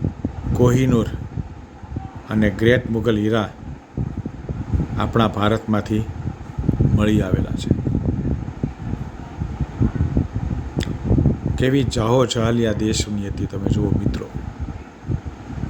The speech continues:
પ્રાચીન સમયમાં રાજા મહારાજાઓ, શ્રેષ્ઠીઓ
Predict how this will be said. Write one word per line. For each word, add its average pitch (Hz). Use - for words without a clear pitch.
પ્રાચીન 139
સમયમાં 117
રાજા 113
મહારાજાઓ, 117
શ્રેષ્ઠીઓ 135